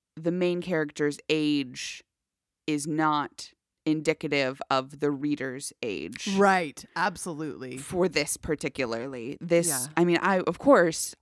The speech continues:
Speaker 1: I should know. I was reading it in lower middle elementary school. I was not an eighteen-year-old.
Speaker 2: Yeah.
Speaker 1: Um,
Speaker 2: No.
Speaker 1: <laughs> when,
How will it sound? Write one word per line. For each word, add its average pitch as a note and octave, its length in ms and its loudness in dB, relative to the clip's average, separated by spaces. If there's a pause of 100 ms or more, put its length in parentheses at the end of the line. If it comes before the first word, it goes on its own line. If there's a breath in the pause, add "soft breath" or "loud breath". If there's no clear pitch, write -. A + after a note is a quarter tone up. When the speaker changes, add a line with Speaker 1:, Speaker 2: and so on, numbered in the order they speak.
Speaker 1:
I F#3 100 -2
should D3 260 -8
know. F3+ 380 2
I D#3 120 0
was D#3+ 260 -4
reading G3 300 -2
it D3 140 -4 (120)
in D3 440 0 (1600)
lower E3 400 4
middle E3 300 4
elementary D#3 560 2
school. C#3 600 -2 (460 soft breath)
I D#3 80 2
was D3+ 180 -4
not F#3+ 180 4
an F3 120 0
eighteen-year-old. C3+ 800 -2 (140)
Speaker 2:
Yeah. D3+ 220 -12 (400)
Speaker 1:
Um, E3 460 2 (360)
Speaker 2:
No. F3+ 260 -16 (460 loud breath)
Speaker 1:
<laughs> - 560 0 (1200 loud breath)
when, F#3 500 4